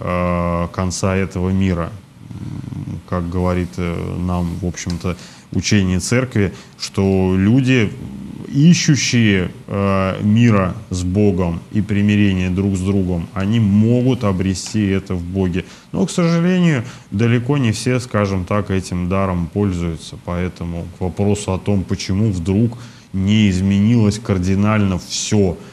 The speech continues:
за эти две тысячи лет, многие вещи, о которых мы говорим, гуманизация общественных отношений и какие-то достижения, э, духа и творчества, и, м, святости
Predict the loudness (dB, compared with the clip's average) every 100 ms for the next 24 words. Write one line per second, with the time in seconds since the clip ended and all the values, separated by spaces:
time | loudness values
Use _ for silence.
0 | -18 -10 -4 0 2 2 2 0 -2 -2
1 | -2 -2 -2 0 -2 -2 -4 0 2 0
2 | -2 -16 -20 -6 0 2 4 2 2 2
3 | 2 0 0 0 0 0 0 -2 0 2
4 | 2 2 2 2 2 2 2 2 0 0
5 | -2 -2 0 -2 -2 -4 -4 -4 -4 -6
6 | -2 -2 0 2 0 0 -2 -4 -2 0
7 | 0 -2 -6 -8 -6 -4 -4 -2 -2 2
8 | 2 4 2 0 -6 -16 -6 -2 2 4
9 | 4 4 2 0 0 2 2 2 0 -6
10 | 0 0 2 2 4 4 4 0 -6 -20
11 | -12 -6 -4 -2 -2 -2 -2 -2 -2 -4
12 | -2 2 2 2 0 -2 -2 -4